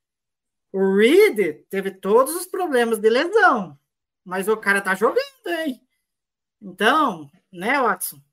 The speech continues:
Por favor, né? É, aí a Laira, ela mandou o matchup dela. Ela falou que é o M M e o Amor <laughs> por Green Bay. Então,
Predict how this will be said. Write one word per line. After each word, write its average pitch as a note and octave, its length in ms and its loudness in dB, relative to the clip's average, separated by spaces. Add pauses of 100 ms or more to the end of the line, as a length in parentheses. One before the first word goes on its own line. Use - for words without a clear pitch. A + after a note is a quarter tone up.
(160)
Por F3+ 140 -12
favor, A#3 360 -6
né? E3 200 -16 (760)
É, G3 600 -2 (120)
aí A3 380 2 (160)
a G#3 140 4
Laira, A3 560 2
ela A3 180 2
mandou B3+ 320 -2
o - 20 -8
matchup B3+ 540 -2
dela. D#3 460 -8 (440)
Ela A3 200 0
falou C4 240 0
que G#4+ 100 0
é C#4 60 6
o B3+ 80 4
M C#4 200 0
M C4+ 440 0
e C4 180 -8
o B3+ 120 0
Amor A#3+ 520 2
<laughs> - 0 -
por A#3+ 220 -6
Green B3 340 -6
Bay. A3 420 2 (220)
Então, A#3 680 -6